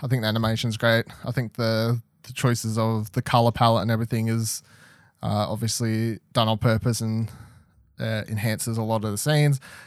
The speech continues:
And I also really like the way they told the story because, of course, they open the movie with them dying. <laughs> Like,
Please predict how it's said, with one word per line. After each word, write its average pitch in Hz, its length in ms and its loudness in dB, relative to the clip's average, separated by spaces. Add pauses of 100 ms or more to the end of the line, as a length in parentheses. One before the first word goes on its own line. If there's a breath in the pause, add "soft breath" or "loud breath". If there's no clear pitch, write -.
(140 loud breath)
And 127 140 2
I 135 40 6
also 156 200 6
really 139 240 6
like 123 220 4
the - 80 -2
way 113 160 6
they 113 180 2
told 135 360 2
the 110 80 -2
story 113 300 2
because, 107 760 -2 (460)
of 120 100 -8
course, 120 240 0
they 117 280 0
open 139 300 6
the 117 80 2
movie 113 340 2
with 104 540 -4 (1120 soft breath)
them 113 240 2
dying. 107 460 2
<laughs> - 480 -8
Like, 165 280 4